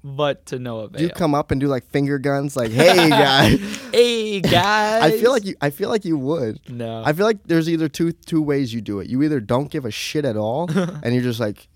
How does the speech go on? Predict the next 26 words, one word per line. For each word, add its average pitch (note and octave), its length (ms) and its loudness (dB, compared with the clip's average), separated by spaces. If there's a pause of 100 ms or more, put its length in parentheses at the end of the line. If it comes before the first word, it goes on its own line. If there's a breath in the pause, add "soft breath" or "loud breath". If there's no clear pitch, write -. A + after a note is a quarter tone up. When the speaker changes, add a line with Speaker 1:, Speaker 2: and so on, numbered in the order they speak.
(160)
Speaker 2:
"Welcome A#2+ 520 -4
to B2 100 -4
Hooga A#2 400 -4
Hands. G#2 440 -6
How A2 200 -4
can A2+ 160 -10
I A2+ 120 -6
help A2 280 -6
Speaker 1:
Uh-huh. B2+ 200 -6
Speaker 2:
you?" F#2+ 140 -12 (400 soft breath)
Or B2 500 4 (240 soft breath)
you're, B2+ 200 0
like, F2+ 520 -6 (580 soft breath)
that B2+ 280 2
guy, A#2+ 260 4
you A#2 120 2
know, A2 120 0
that A2 120 -4
takes A#2+ 220 -2
the - 140 -14
job A2 320 -4
way A2 180 -2
too A2 200 -8
serious. G2+ 540 -10
Speaker 1:
Right. C3+ 320 -6 (600 soft breath)
I, A3 440 -6